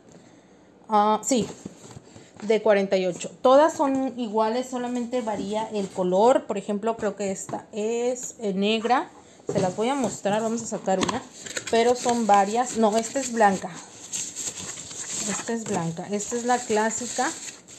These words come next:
que es muy práctica. Vean, está súper bonita. Y como les digo, pues mandó muchas, no, muchas, no,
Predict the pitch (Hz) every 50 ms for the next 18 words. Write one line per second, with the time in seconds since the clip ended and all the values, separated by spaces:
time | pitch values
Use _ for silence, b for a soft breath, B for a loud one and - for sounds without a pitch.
0 | - - - - - - - - - - - - - - - - - - - -
1 | - - - - - - - - - - - - - - - - - - - -
2 | 208 214 208 220 226 226 247 269 294 311 285 - 254 247 247 240 247 - - 254
3 | 226 - - 262 262 285 - - - - - - - - - 202 202 196 190 185
4 | 180 165 - - - - - 220 202 - - 220 214 - - - 277 262 269 -
5 | 294 294 269 247 240 233 226 226 226 214 - - 269 302 - - B B B B
6 | B B B B B - 220 196 - 220 214 208 208 208 202 196 220 226 240 247
7 | 240 233 220 214 208 196 190 190 196 208 208 208 214 226 226 240 254 285 269 -
8 | 302 302 302 - 208 202 190 - - - 220 233 247 277 302 294 - - 320 311
9 | 320 - - 202 185